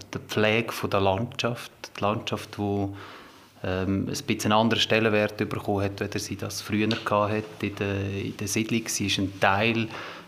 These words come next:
ähm, von der, von der Siedlung geworden und früher ist die Landschaft, äh, bestimmend gewesen. Ich glaube, das ist so ein bisschen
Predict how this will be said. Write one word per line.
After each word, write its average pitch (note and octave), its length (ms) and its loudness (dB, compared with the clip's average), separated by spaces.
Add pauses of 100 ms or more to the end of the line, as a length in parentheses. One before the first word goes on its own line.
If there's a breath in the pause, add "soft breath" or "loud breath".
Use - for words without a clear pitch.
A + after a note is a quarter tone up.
(120)
ähm, G2+ 680 2
von A2+ 260 0
der, G#2 300 2
von A#2+ 160 2
der A#2 100 0
Siedlung A#2 340 2
geworden A2+ 400 2
und G2 120 -2
früher G#2+ 260 -2
ist G2 180 -2
die - 40 -2
Landschaft, G2 720 -2
äh, F#2+ 160 0
bestimmend G#2+ 600 0
gewesen. A#2 220 -4
Ich A2 120 -6
glaube, - 200 -4
das G#2 160 -2
ist - 160 -2
so G#2+ 100 0
ein - 120 -4
bisschen G2+ 160 -2